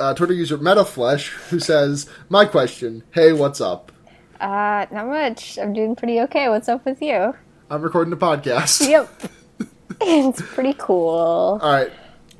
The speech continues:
Speaker 1: Thanks. Thanks, Reno.
Speaker 2: Mm-hmm. <laughs> Yeah, past guest, friend of the show.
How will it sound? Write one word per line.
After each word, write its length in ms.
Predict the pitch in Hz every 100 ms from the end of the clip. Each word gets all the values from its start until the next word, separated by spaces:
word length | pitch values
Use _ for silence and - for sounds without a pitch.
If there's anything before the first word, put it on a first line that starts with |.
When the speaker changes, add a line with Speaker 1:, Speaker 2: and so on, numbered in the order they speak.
| -
Speaker 1:
Thanks. 500 | 151 139 120 - -
Thanks, 260 | 151 143
Reno. 320 | 143 139 139 - - -
Speaker 2:
Mm-hmm. 400 | 302 294 240 247 -
<laughs> 1700 | 587 - - - - 190 - - - - - - - - - - -
Yeah, 140 | 160
past 300 | - 220 220
guest, 240 | 214 208 -
friend 160 | 220
of 60 | 208
the 60 | 214
show. 400 | - 196 196